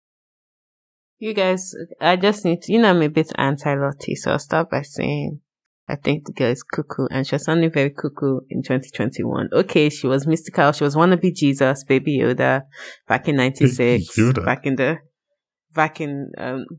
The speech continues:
Speaker 1: ninety-six.
Speaker 2: Yeah.
Speaker 1: But do you not, did you guys not think this woman is off her walker? You want one of us to die? And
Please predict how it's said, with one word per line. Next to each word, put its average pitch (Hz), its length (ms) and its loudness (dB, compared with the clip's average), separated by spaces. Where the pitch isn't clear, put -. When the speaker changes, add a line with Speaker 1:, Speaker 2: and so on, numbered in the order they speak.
Speaker 1:
ninety-six. 131 520 -2
Speaker 2:
Yeah. 107 240 4
Speaker 1:
But 175 220 2
do 220 80 2
you 285 140 6
not, 302 200 4
did 254 140 4
you 339 80 6
guys 339 180 4
not 277 160 4
think 233 260 -2
this 262 180 -4
woman 233 240 2
is 190 180 -2
off 190 180 2
her 160 220 2
walker? 170 540 -4
You 190 140 -6
want 269 240 4
one 247 140 2
of 190 120 2
us 208 140 0
to 170 160 -10
die? 196 520 2
And 277 400 2